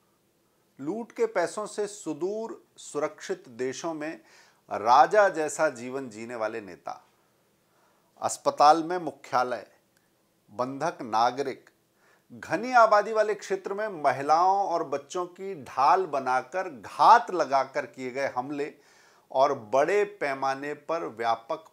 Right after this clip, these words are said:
प्रचार, ये कैसा छल है। इसके अलावा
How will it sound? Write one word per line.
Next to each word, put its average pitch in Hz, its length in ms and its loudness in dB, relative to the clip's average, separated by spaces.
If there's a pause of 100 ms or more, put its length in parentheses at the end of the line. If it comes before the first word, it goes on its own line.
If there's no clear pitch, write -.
(100)
प्रचार, 117 480 -6 (920)
ये 143 120 -12
कैसा 131 340 -8
छल 98 220 -14
है। - 180 -20 (840)
इसके 156 300 -2
अलावा 131 400 8